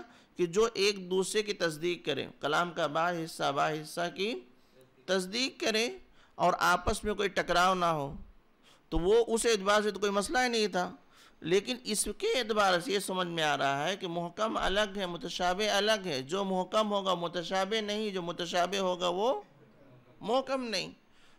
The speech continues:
तो इसका माना क्या है? कल वाला माना तो यहाँ फिट नहीं बैठेगा, उसके एतबार से टकराव था ही नहीं। पूरा का पूरा कुरान मु-, मुतशाबे था, पूरा का पूरा कुरान मुहकम था।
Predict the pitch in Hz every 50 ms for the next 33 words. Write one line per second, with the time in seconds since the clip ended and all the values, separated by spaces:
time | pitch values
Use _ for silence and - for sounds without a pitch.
0 | - - _ - - 208 233 262 262 240 214 - - 262 254 240 226 220 220 226
1 | 240 240 220 233 214 175 143 127 110 - - - - _ _ - - - 196 208
2 | 214 208 208 208 208 202 190 185 185 185 190 208 202 208 208 202 202 208 202 240
3 | 240 - 233 247 262 262 247 226 208 180 196 170 156 139 135 131 117 - - -
4 | - 180 - - 220 220 208 190 196 202 208 208 226 214 214 185 156 - 190 196
5 | 208 208 208 - - 220 226 240 247 247 247 233 214 202 196 190 202 214 - -
6 | - - - - - - _ - - - _ _ _ - - - - 180 196 202
7 | 208 202 208 190 - 196 202 214 233 240 - 233 220 226 220 208 202 202 196 -
8 | 185 180 180 175 247 - 196 180 170 165 160 156 147 - 160 151 156 175 - -
9 | 190 196 202 202 196 196 180 180 190 196 196 190 - 185 185 185 180 175 180 175
10 | 175 - - 240 240 240 226 214 311 214 214